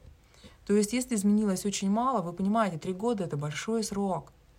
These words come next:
а изменений очень мало. А человеческая жизнь имеет конец.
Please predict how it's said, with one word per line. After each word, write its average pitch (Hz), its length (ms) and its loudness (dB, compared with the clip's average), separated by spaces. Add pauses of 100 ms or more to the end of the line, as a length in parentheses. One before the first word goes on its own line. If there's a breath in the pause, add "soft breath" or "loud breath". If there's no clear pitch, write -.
(160)
а 170 120 -2
изменений 190 560 2
очень 165 360 -6
мало. 156 400 -4 (2250 loud breath)
А 160 80 -4
человеческая 196 840 2
жизнь 240 580 -2
имеет 196 680 2
конец. 151 720 -2